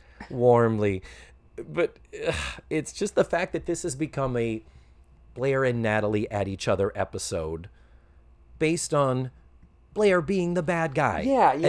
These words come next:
Speaker 2: it's
Speaker 1: not just freely admitting it.
Speaker 2: Right, right. It's not like, I mean, Natalie didn't really do any, I mean, yes, she wrote, she wrote some things, unflattering things about her. But,
Speaker 1: Yeah.
Speaker 2: you know, she could apologize and they can move on with their lives.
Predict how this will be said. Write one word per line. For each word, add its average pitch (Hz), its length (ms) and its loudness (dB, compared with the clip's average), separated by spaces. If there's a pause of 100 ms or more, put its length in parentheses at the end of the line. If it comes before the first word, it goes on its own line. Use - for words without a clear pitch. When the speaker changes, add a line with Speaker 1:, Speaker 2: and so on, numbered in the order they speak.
(100)
Speaker 2:
it's 165 80 2
Speaker 1:
not 196 320 2 (180)
just 180 360 2
freely 151 520 -6
admitting 139 600 2
it. 95 280 -4
Speaker 2:
Right, 139 360 4
right. 139 300 2
It's 143 140 -4
not 311 120 -4
like, 226 140 -2 (120)
I 214 60 -6
mean, 262 120 -6
Natalie 381 260 -6
didn't 320 140 -8
really 240 160 -6
do 180 260 -8
any, 185 240 -10
I 170 60 -8
mean, 185 220 -6
yes, 180 180 0
she - 160 -8
wrote, 160 360 2 (280)
she 127 240 -10 (160)
wrote 127 260 -6
some 113 160 -14
things, 110 400 -14 (360)
unflattering 110 580 -10
things 120 260 -10
about 76 280 -10
her. 101 100 -10
But, 156 100 2
Speaker 1:
Yeah. 110 140 2
Speaker 2:
you 311 60 -10
know, 160 260 -4
she 233 100 -12
could 254 100 2
apologize 160 600 2
and 190 80 -10
they 196 60 -6
can 208 100 -8
move 208 140 -6
on 262 120 0
with 233 80 -2
their 120 100 -4
lives. 104 440 -10